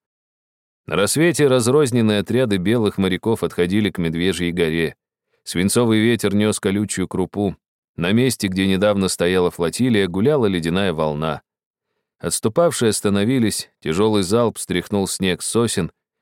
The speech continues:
Красная флотилия, наконец, открыла огонь. Орудия ворчали уверенно и неторопливо.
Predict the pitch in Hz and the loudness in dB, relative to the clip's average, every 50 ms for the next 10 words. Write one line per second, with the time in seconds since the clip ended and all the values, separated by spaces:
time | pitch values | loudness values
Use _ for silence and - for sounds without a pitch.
0 | _ _ _ - 92 110 123 117 - 113 107 98 - 110 104 95 - 120 117 110 | _ _ _ -4 -2 0 0 0 0 -2 -2 0 0 -2 -2 0 0 0 2 2
1 | 104 101 101 - - 95 98 104 101 - - 90 - - 101 104 104 95 92 85 | 2 0 0 0 0 0 0 0 0 0 -2 -4 -2 -2 -2 0 0 2 2 0
2 | 85 85 95 98 92 85 - _ _ _ _ _ _ _ _ - 80 87 117 135 | 0 0 0 0 0 -2 -4 _ _ _ _ _ _ _ _ -4 -2 0 2 2
3 | 135 117 113 113 104 104 101 95 - - 110 117 120 113 101 92 90 87 87 92 | 2 2 2 2 2 2 0 0 0 -2 0 0 2 2 2 0 0 0 0 0
4 | 107 117 110 98 90 87 85 82 80 80 - 82 80 80 78 - 95 107 113 101 | 2 2 2 2 0 0 0 0 -2 -4 -4 -2 -2 -4 -2 -2 0 0 0 0
5 | 80 - | -2 -4